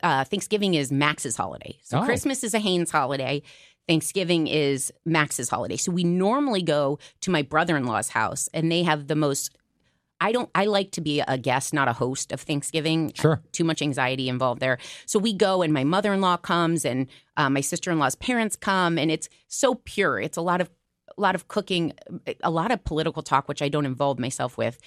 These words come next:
Speaker 1: My husband, his brother, my mother-in-law, they all get into these conversations, and Eliza, my amazing sister-in-law, and I cower in the corner drinking wine, laughing about why do we always have to end up here. <laughs> But Max's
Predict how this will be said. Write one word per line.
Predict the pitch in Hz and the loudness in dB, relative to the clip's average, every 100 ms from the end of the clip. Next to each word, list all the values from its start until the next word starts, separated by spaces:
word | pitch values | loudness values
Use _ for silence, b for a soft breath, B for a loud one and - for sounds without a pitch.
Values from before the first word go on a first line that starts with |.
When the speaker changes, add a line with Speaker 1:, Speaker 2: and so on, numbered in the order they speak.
| B B - | B B -2
Speaker 1:
My | 170 | 0
husband, | 196 175 165 170 156 | 2 0 0 0 2
his | 165 | 0
brother, | 147 160 151 147 139 | 0 0 2 2 0
my | 135 131 143 | 0 0 0
mother-in-law, | 151 147 147 143 143 139 135 | 2 2 0 0 2 0 0
they | 135 | 0
all | 147 | 0
get | 160 160 | 0 -2
into | 151 | -2
these | 147 | -4
conversations, | - 151 139 147 139 139 131 - | -4 -4 -2 -4 -2 -2 -4 -4
and | 147 | -4
Eliza, | 131 143 143 151 139 | 0 0 0 0 -2
my | 139 | 0
amazing | 135 139 147 143 | 0 0 0 -2
sister-in-law, | - 143 - 143 139 | -4 -6 -4 -4 -2
and | 135 127 | -2 -2
I | 135 B B B - | -4 B B B -4
cower | 190 180 185 | 0 2 2
in | 175 | 0
the | |
corner | 160 175 160 147 | 0 0 0 0
drinking | 160 147 160 | -4 -2 0
wine, | 151 143 147 | 0 0 0
laughing | 135 151 156 | 0 0 -2
about | 143 139 | 0 0
why | 135 147 | 0 0
do | 147 | 0
we | 143 - | -2 0
always | 170 175 165 | 0 0 0
have | 165 - | 0 0
to | |
end | - 151 | -2 0
up | 143 | -2
here. | - - - - | -4 -2 -2 -2
<laughs> | - 480 - B B - | 0 0 -2 B B -4
But | 202 175 - B B - | -2 -2 -4 B B -2
Max's | 170 160 156 143 - | -2 0 -2 -2 -4